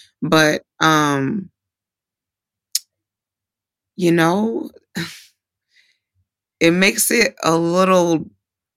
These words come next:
difficult for me, um, as a music supervisor. I think,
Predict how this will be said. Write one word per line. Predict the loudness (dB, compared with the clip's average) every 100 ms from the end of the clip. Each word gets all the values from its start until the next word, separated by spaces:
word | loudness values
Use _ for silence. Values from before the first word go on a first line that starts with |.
| _ -2
difficult | 0 0 -4 -4 -8 _ -10
for | -2 0
me, | 0 -4 -10 _ -8
um, | -4 -2 -4 -2
as | 0 0
a | 0
music | -2 -2 -4
supervisor. | -8 -8 -8 -6 -8 -8 -14 _ _ _ _ _ _ _ -8
I | -4
think, | -2 -4